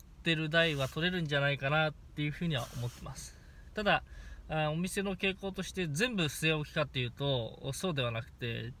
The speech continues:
ちょいちょいね、えー、リセットがかかってたりもするんで、えー、まあ、ラムクリランプとかね、注意しながら、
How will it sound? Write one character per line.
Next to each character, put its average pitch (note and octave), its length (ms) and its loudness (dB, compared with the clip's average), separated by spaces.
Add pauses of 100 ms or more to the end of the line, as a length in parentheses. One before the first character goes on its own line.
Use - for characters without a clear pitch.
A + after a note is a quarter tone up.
ち - 120 -6
ょ C4+ 40 0
い C4 60 -2
ち C4 100 -4
ょ B3+ 60 4
い B3 60 2
ね、 A#3+ 180 2 (380)
え C#3+ 680 2
ー、 C#3 40 -2
リ C#3+ 60 -2
セ F#3 100 -4
ッ - 20 -6
ト E3+ 120 -4
が C#3+ 40 -8
か E3+ 100 0
か F#3 80 4
っ F#3 40 -4
て - 140 -6
た A#2+ 120 0
り A2 80 -4
も A#2 120 -6
す - 140 -10
る D3+ 100 0
ん C3 120 0
で、 F3 240 2 (440)
え C#3 120 2
ー、 - 20 2
ま C3 240 2
あ、 B2 40 2
ラ B2 160 4
ム C#3+ 140 0
ク C#3+ 180 -4
リ C#3 140 0
ラ D3 100 4
ン C3 100 0
プ - 60 -12
と - 60 -12
か - 120 -10
ね、 C3+ 120 -2
注 D3+ 220 -4
意 B2 80 -2
し C#3 100 -6
な C3+ 100 0
が B2 100 -2
ら、 A#2 160 -4